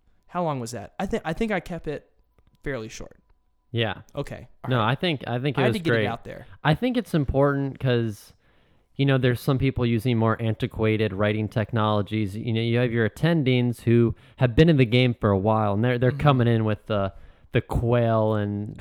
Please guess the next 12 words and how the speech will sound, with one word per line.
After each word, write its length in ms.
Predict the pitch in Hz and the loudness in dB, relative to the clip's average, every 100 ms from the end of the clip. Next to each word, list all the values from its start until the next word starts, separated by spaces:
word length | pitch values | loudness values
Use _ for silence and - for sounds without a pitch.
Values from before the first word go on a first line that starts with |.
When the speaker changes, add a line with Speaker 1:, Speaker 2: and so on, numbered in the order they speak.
| - | -10
Speaker 2:
<laughs> 140 | - - | -10 -4
quail 680 | - 151 143 123 - 190 147 202 | 4 8 8 6 6 4 4 -4
<laughs> 180 | 196 - | -8 2
feather 400 | 196 160 143 147 | 8 8 10 8
and 160 | 147 143 | 6 6
the 140 | 135 | 4
Speaker 1:
<laughs> 80 | 175 | 4
Speaker 2:
inkwell. 680 | 175 147 139 135 123 123 120 - - - - - | 4 4 6 6 6 0 -6 -12 -12 -14 -12 2
And, 460 | 170 165 139 156 - | 6 6 6 2 6
and, 240 | 202 170 156 | 6 6 4
you 100 | 160 | 4
know, 220 | 151 151 | 4 2